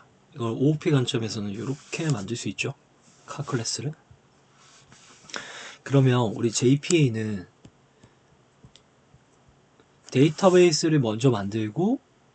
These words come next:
그 데이터베이스에서 만들어져 있는 테이블을 통해서 이 카 클래스를 모델링 하는 게 아니라, 이 클래스를 먼저 만들고,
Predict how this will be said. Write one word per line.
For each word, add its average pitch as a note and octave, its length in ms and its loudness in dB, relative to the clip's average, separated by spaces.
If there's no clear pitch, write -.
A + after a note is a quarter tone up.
그 C3 140 4
데이터베이스에서 C#3 1120 4
만들어져 A#2 520 0
있는 A2 220 -4
테이블을 F3 360 0
통해서 C3 560 -2
이 B2+ 100 -4
카 - 260 -2
클래스를 C3+ 600 0
모델링 C#3 540 4
하는 D3+ 180 4
게 C#3+ 60 4
아니라, G2+ 420 -6
이 A#2+ 720 -2
클래스를 A#3 460 2
먼저 A2+ 240 0
만들고, A#2 560 0